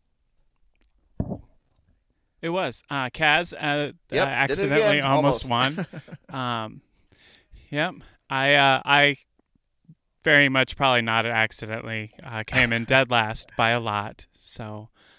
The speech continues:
Speaker 1: um, I, I, about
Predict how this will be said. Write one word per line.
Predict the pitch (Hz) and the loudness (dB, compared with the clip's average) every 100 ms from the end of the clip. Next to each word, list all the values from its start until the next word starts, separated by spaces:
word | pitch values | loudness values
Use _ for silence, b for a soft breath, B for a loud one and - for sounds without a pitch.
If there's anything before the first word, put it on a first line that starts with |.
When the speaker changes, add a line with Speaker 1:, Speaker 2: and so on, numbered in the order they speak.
| b b _ | b b _
Speaker 1:
um, | 120 104 104 - _ _ - | -10 -10 -10 -16 _ _ -6
I, | 123 113 113 | -4 -2 -2
I, | 127 123 120 123 - - | 0 2 0 -6 -16 -8
about | - 165 | -2 -2